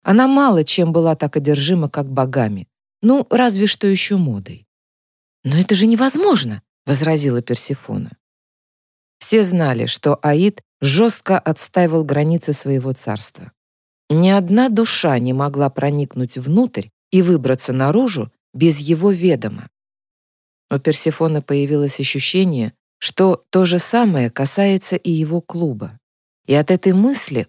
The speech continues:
у неё по спине побежали мурашки. "Людей это не останавливает", ответила Лекса. Когда они оказались в поле зрения Огра, Персефона почувствовала себя выставленной на показ.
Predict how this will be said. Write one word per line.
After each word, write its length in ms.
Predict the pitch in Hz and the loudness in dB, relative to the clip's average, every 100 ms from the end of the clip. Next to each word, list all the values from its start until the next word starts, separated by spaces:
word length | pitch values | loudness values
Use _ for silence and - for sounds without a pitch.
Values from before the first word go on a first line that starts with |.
| - | -6
у 80 | 135 | -4
неё 340 | 139 143 226 | -2 0 0
по 180 | 233 147 | 0 -4
спине 460 | - - 151 175 | -4 -4 -2 0
побежали 580 | 185 151 139 135 160 156 | 0 -2 -2 -2 -2 -2
мурашки. 680 | 147 156 151 110 - - - _ _ _ _ _ _ _ _ | -4 -4 -6 -6 -8 -10 -18 _ _ _ _ _ _ _ _
"Людей 400 | 170 214 208 277 | 2 2 4 2
это 260 | - 262 254 | 2 0 2
не 120 | 233 | 2
останавливает", 960 | 220 - 202 196 214 185 135 117 110 - - | 2 0 0 2 2 0 -2 -4 -8 -12 -14
ответила 500 | 127 120 113 123 123 | -6 -4 -4 -4 -6
Лекса. 420 | 117 104 - - _ _ _ _ _ _ _ _ _ _ - | -6 -10 -12 -14 _ _ _ _ _ _ _ _ _ _ -4
Когда 360 | 147 143 156 | -4 0 0
они 180 | 143 143 | 2 0
оказались 600 | 135 143 139 139 127 123 | 0 0 0 0 0 -4
в 80 | - | -6
поле 260 | 143 135 | -4 -2
зрения 500 | 131 131 135 123 120 - | -2 -2 -2 -2 -4 -2
Огра, 420 | 175 185 139 107 - _ - | -2 -2 -2 -4 -8 _ -2
Персефона 580 | 156 - 190 220 220 196 | 0 2 0 2 2 2
почувствовала 680 | 180 - 196 - 165 165 160 | 0 0 -2 -2 0 2 2
себя 320 | 165 160 170 | 0 0 2
выставленной 580 | 170 - 156 156 147 147 | 0 -2 -4 -4 -2 -4
на 140 | 139 | -4
показ. 560 | 143 135 107 95 - | -6 -8 -10 -12 -16